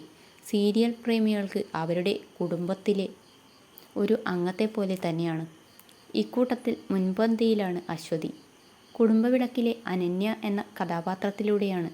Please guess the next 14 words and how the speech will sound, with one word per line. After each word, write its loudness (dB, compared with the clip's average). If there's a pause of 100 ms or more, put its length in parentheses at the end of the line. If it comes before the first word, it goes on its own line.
(120)
അശ്വതി -4 (120)
ആളുകൾക്ക് -2 (220)
സുപരിചിതയായി -2
മാറിയത്. -4 (760)
പരമ്പരയിലെ 2 (160)
അനന്യ 0 (100)
എന്ന -2 (140)
കഥാപാത്രത്തെ -2 (540)
ആദ്യം 0 (120)
അവതരിപ്പിച്ചത് -2 (180)
ആതിര -2
മാധവ് -4 (160)
ആയിരുന്നു. -2 (1040)
താരത്തിന് 2